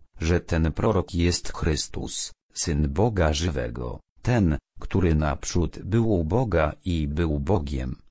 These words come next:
i zstąpił z nieba, i stał się ludziom podobnym, wyniszczywszy się, i wstąpił tam,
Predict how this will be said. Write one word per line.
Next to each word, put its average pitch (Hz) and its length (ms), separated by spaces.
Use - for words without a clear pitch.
i 98 120
zstąpił 135 800
z 76 100
nieba, 98 500
i 95 200
stał 73 400
się - 220
ludziom 110 480
podobnym, 76 760
wyniszczywszy 110 920
się, 104 320
i 101 100
wstąpił 135 720
tam, 101 420